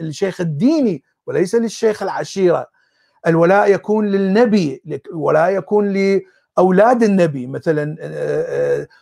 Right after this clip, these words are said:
و-، يعني حتى نلاحظ مثلًا عند ال-، عند المسلمين أكو، آه، سادة، السيد هو من، من نسل النبي، فالولاء يكون للسيد.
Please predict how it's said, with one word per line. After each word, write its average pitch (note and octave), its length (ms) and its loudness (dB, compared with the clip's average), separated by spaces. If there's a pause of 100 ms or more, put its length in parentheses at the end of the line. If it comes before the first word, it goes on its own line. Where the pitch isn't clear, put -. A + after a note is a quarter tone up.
و-، F#3 160 4 (1600)
يعني E3 300 0
حتى B3 260 0
نلاحظ G#3+ 380 4
مثلًا F#3 360 -2 (100)
عند E3+ 200 -2
ال-، F3 140 0
عند E3 180 -4
المسلمين F3+ 540 0
أكو، E3+ 560 2
آه، D3+ 580 -2
سادة، D#3+ 640 0
السيد G#3+ 520 2
هو F#3+ 440 4 (240)
من، F3 340 -2
من E3+ 180 0
نسل G#3 320 0
النبي، D3+ 440 -4 (220)
فالولاء F#3 520 2
يكون G#3 280 0
للسيد. G#3+ 560 2